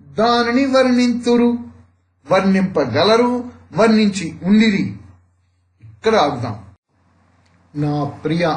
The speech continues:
ఆత్మీయ సోదరులు, సోదరీమణులు,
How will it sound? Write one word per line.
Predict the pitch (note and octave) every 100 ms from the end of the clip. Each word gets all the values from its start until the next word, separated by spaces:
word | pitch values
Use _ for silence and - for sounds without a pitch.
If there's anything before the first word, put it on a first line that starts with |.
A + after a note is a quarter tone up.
| -
ఆత్మీయ | D3 B2+ - D#3 D3 C3+
సోదరులు, | - B2+ B2+ C#3 C#3+ D3 D3 - - _ _ _
సోదరీమణులు, | - G3 E3+ E3 D#3+ C#3+ B2 A2